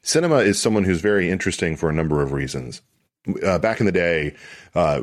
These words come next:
twenty years ago, she was known as being kind of a rabble-rousing,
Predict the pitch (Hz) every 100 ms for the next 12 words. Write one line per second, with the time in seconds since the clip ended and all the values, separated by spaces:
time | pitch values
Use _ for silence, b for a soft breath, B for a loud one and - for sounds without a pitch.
0 | 62 - 87 87 95 80 80 69 - 90
1 | 78 73 82 85 82 78 69 73 - 82
2 | 76 71 67 - _ - _ _ _ -
3 | 110 98 82 76 82 90 85 80 76 76
4 | 71 73 69